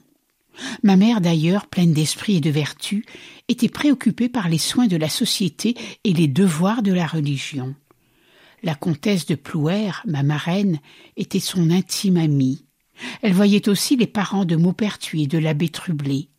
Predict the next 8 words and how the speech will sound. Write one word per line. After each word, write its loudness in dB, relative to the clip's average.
Elle 2
aimait 6
la 0
politique, -4
le 0
bruit, -4
le 0
monde. -2